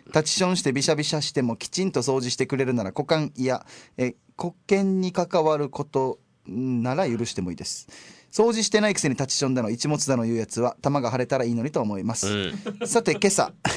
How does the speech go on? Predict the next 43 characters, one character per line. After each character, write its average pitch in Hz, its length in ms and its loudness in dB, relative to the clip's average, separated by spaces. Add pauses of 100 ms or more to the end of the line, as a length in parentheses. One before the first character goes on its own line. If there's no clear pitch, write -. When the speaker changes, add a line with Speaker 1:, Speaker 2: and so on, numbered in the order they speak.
(120)
Speaker 1:
<laughs> - 340 -20
長 233 180 6
男 185 160 2
が 135 100 4
フ 208 120 0
ォ 214 160 6
ー - 20 -2
っ - 40 -12
て 135 100 2
叫 135 260 0
ん 139 80 2
で 135 80 0
る 120 120 0
か 101 120 -4
ら、 104 180 -2
Speaker 2:
う 104 80 0
ん。 104 120 0
Speaker 1:
見 147 80 0
た 156 100 2
ら 127 80 2
内 123 220 -2
輪 143 100 4
を 131 80 0
チ 139 140 -4
ン 147 100 -2
チ 151 140 -4
ン 139 80 -2
と - 80 -2
壁 123 240 0
に 117 80 0
挟 117 180 -4
ん 107 60 0
で 101 100 -2
グ 135 160 -2
イ 127 60 -2
グ 113 60 -4
イ 101 40 -4
押 104 100 -6
し - 100 -6
て 113 60 -2
ま 95 120 -4
し - 60 -14
た。 - 120 -20